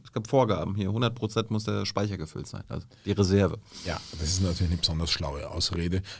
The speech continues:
Speaker 2: wenn man geostrategischen Quatsch macht, ähm, dass das dann der freie Markt ist. Sowas hat natürlich mit freiem Markt nichts zu tun.
Speaker 1: Ja, das war politisch gewollt.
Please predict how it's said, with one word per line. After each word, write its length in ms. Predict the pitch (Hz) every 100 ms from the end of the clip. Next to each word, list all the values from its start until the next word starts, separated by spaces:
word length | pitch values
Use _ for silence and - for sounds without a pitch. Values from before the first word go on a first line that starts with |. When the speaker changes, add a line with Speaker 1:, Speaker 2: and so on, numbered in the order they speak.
| -
Speaker 2:
wenn 100 | 90
man 120 | 85
geostrategischen 840 | - 87 - 90 92 85 85 107
Quatsch 320 | - 98 - -
macht, 360 | 85 - - - - -
ähm, 220 | 101 85 80
dass 160 | 82
das 120 | -
dann 180 | - 80
der 80 | 78
freie 280 | - 76 78
Markt 340 | 73 92 -
ist. 260 | 82 - - -
Sowas 400 | - 85 80 - _ _ _
hat 140 | 85
natürlich 280 | 82 76 87
mit 120 | 80
freiem 240 | - 80 82
Markt 240 | 78 - 85
nichts 220 | 78 -
zu 100 | 85
tun. 180 | - 104
Speaker 1:
Ja, 80 |
das 120 | 139 120
war 60 |
politisch 320 | 107 107 110
gewollt. 480 | 135 143 160 107 -